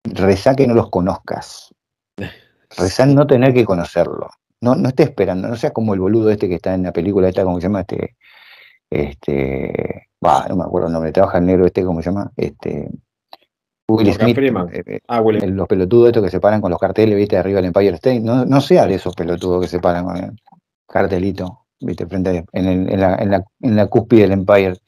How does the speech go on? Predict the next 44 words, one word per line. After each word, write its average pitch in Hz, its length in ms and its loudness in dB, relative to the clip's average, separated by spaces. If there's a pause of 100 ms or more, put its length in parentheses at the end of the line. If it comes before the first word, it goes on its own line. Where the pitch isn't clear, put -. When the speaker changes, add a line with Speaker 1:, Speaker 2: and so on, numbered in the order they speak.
(680)
Speaker 1:
que 107 100 2
es 117 60 8
donde 107 300 4
primero 110 340 2
cae 107 120 6
el 98 80 2
rayo, 110 340 -2
¿viste? 113 300 -2 (540)
Speaker 2:
Sí. 92 120 -16 (760)
Speaker 1:
No, 139 200 2
no, 131 160 2
no 135 120 0
entré 147 240 0
en 113 100 0
esa, 87 460 -6
no 104 140 -4
sea 127 160 4
tan 107 180 -2
perejil, 98 480 0
o 98 80 -6
sea, 104 100 -6
no 123 180 0
busques 127 460 2
que, 120 300 2
que, 82 260 -10
que, 82 300 -8
que, - 260 -14 (580)
que 95 200 -2
vengan, 95 340 2
Speaker 2:
Bueno, - 40 -14
Speaker 1:
porque 82 120 -6
Speaker 2:
la, 95 60 -8
Speaker 1:
si - 80 -8
Speaker 2:
la, - 60 -2
Speaker 1:
vienen 101 220 0
Speaker 2:
la, 117 60 0
Speaker 1:
no 104 60 4
Speaker 2:
la, 107 60 6
Speaker 1:
van 113 100 8
a - 20 4
Speaker 2:
la, 113 80 4
Speaker 1:
venir 104 160 0
Speaker 2:
la 107 80 4
Speaker 1:
a, 101 100 0